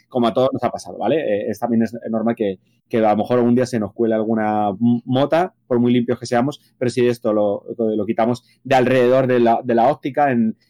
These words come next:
en donde, em, enganchamos la, la óptica, por ejemplo, ahí suele quedarse muchos restos, bueno, pues todo eso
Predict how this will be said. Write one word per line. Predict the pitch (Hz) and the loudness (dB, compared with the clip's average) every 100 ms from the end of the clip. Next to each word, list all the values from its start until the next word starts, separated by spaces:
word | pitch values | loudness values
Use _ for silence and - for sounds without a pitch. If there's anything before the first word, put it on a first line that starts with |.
| _ | _
en | - 123 120 | -4 0 2
donde, | 120 117 117 117 | 2 2 2 2
em, | 113 110 117 | 2 -2 -2
enganchamos | 131 117 113 123 127 123 | 0 0 0 -2 -2 0
la, | 123 123 123 120 120 | 2 2 2 2 2
la | 123 135 | 2 0
óptica, | 143 135 127 | -2 -4 -2
por | 123 | -2
ejemplo, | 120 127 | -4 -2
ahí | 123 123 | 0 0
suele | - 127 123 | -2 -2 0
quedarse | 123 120 120 | 0 -2 -2
muchos | 117 123 | -4 -2
restos, | 127 131 151 | -4 -6 -6
bueno, | 117 98 | -6 -8
pues | - | -10
todo | 117 110 | -4 -4
eso | 143 - | -4 -12